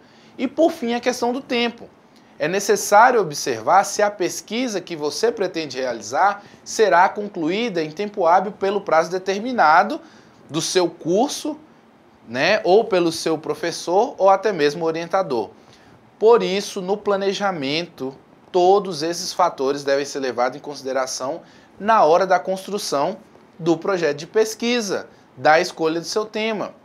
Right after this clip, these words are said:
para perceber o que efetivamente você tem condições de fazer na sua pesquisa. Entendemos, então, a importância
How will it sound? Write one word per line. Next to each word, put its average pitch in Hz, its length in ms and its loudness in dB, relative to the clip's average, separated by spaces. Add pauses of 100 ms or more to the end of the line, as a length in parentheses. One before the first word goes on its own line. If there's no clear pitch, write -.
(680)
para 226 240 6
perceber 190 880 0
o 185 100 -2
que 190 280 -4
efetivamente 202 1080 0
você 165 260 -4
tem 139 160 -12
condições 123 460 -10
de 107 60 -16
fazer 127 340 -4
na 156 100 -2
sua 127 200 -10
pesquisa. 113 640 -12 (360)
Entendemos, 170 600 -6
então, 180 420 0
a 185 80 2
importância 202 1040 -4